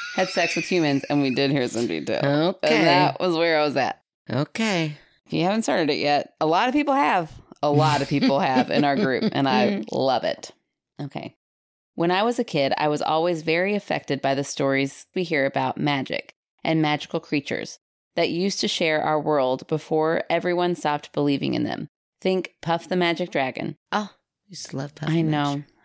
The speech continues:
Speaker 2: I still cry when I hear that damn song.
Speaker 1: Aw.
Speaker 2: As I write this, I'm wondering if there isn't something to that common theme.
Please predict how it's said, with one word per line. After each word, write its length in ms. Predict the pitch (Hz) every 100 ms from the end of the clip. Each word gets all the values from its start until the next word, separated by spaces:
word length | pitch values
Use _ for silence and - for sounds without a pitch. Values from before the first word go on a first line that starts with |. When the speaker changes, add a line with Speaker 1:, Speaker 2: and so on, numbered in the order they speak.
| -
Speaker 2:
I 100 | 185
still 340 | 185 - 202 208
cry 340 | - 156 160
when 180 | 160 151
I 80 | 151
hear 240 | 147 151
that 240 | 151 147
damn 240 | - 139 143
song. 400 | - 123 117 135 _ _ -
Speaker 1:
Aw. 460 | 104 82 87 131 127
Speaker 2:
As 200 | 170 180
I 80 | 202
write 260 | 185 156
this, 240 | 135 156 -
I'm 180 | 165 165
wondering 360 | 160 165 175 170
if 140 | 156
there 140 | 151
isn't 320 | - 160 190 -
something 500 | 165 151 147 139 147
to 120 | - 151
that 180 | 143
common 360 | - 151 151 151
theme. 500 | 147 131 113 113 139